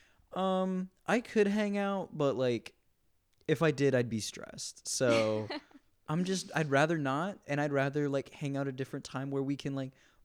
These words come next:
Speaker 1: both enjoy that time.
Speaker 2: <laughs>
Speaker 1: So.
Speaker 2: Thanks. I mean, I think it's been a process of especially working on boundaries
Speaker 1: Yeah.
Speaker 2: has been a big thing for me the past year,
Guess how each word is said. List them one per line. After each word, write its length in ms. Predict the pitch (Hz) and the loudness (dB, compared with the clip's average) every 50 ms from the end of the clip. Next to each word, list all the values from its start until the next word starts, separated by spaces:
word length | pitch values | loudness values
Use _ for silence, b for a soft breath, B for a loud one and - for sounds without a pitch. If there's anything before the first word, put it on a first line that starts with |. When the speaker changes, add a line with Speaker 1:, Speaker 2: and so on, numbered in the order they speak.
| _ - | _ -2
Speaker 1:
both 240 | 190 220 208 - | -2 -2 0 0
enjoy 340 | 156 143 131 117 113 104 101 | -2 -2 -2 -2 -2 -4 -4
that 260 | - - - - - | -6 -8 -8 -10 -10
time. 440 | - - - - 277 277 - - 147 - | -14 -12 -8 -6 -6 -6 -6 -6 -8 -8
Speaker 2:
<laughs> 60 | 320 - - 254 - _ _ | -10 -10 -12 -16 -20 _ _
Speaker 1:
So. 520 | - - - 123 110 107 104 104 101 104 104 _ _ _ _ _ _ | -12 -6 -4 -2 -2 -2 -4 -6 -8 -10 -14 _ _ _ _ _ _
Speaker 2:
Thanks. 640 | 330 359 415 339 262 233 233 - - - - - - _ | -16 -14 -12 -12 -14 -14 -16 -20 -20 -20 -20 -20 -18 _
I 120 | - 254 262 | -10 -10 -8
mean, 340 | 269 277 277 269 262 262 b b b b b b b b | -6 -8 -8 -8 -8 -10 b b b b b b b b
I 120 | - 233 233 | -10 -10 -8
think 240 | - 277 277 - | -8 -10 -8 -8
it's 200 | 311 285 - - | -10 -12 -12 -14
been 220 | - - 240 233 226 | -12 -10 -10 -10 -10
a 60 | 226 | -12
process 600 | - - - 208 226 226 - - 226 233 - - | -14 -12 -12 -10 -10 -10 -10 -12 -12 -12 -12 -12
of 360 | - 226 226 220 220 220 226 - _ b b b b b b _ _ _ _ - | -10 -10 -10 -10 -12 -16 -18 -20 _ b b b b b b _ _ _ _ -6
especially 560 | 240 - - - 233 226 - - - 254 254 | -6 -6 -4 -4 -6 -6 -4 -6 -4 -4 -4
working 380 | 240 233 226 233 - 254 226 226 | -4 -4 -6 -4 -4 -6 -4 -2
on 180 | 226 226 220 | -2 -2 -2
boundaries 1040 | 214 - 208 202 208 220 233 240 254 254 262 269 277 285 294 - - - - - - 123 | -4 -4 -6 -6 -6 -6 -6 -6 -6 -6 -6 -6 -8 -8 -8 -8 -8 -8 -8 -6 -4 -2
Speaker 1:
Yeah. 380 | 120 120 113 107 107 101 101 104 | 0 0 0 0 -2 -4 -4 -2
Speaker 2:
has 180 | - 269 269 240 | 0 0 0 2
been 180 | - 277 277 | 0 0 0
a 60 | 285 | 0
big 240 | 254 277 277 269 - | 0 0 0 0 -2
thing 220 | - 285 277 277 269 | -4 -4 -4 -4 -6
for 160 | - - 277 | -6 -6 -4
me 140 | 277 277 277 | -4 -4 -4
the 80 | 285 | -4
past 380 | - - 277 262 262 - - - | -4 -4 -4 -4 -6 -6 -8 -6
year, 400 | 269 269 269 262 269 269 269 | -6 -4 -4 -4 -4 -6 -8